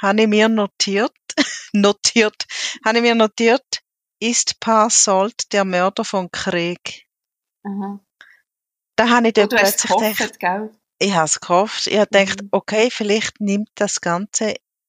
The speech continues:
Speaker 1: ja noch eine Wendung. Also wir verraten jetzt nicht, ob das so ist oder
Speaker 2: Mhm.
Speaker 1: nicht. Ähm, aber ja, es ist eine kleine Hoffnung gewesen, dass vielleicht gleich noch irgendwie ein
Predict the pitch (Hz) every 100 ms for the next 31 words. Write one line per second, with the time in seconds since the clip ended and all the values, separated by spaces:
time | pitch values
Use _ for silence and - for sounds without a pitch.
0 | _ _ 180 170 185 185 190 180 - 175
1 | 151 160 165 202 247 330 - 180 185 185
2 | 180 185 175 175 180 - 165 - 190 226
3 | 226 - 190 - 170 170 226 - - 233
4 | 226 240 285 _ - - - - - -
5 | 190 190 190 - _ - 196 202 196 349
6 | - 277 262 - 233 233 220 214 247 -
7 | 262 - 269 247 240 214 - - 208 208
8 | - 233 220 226 226 214 214 220 202 208
9 | 202 196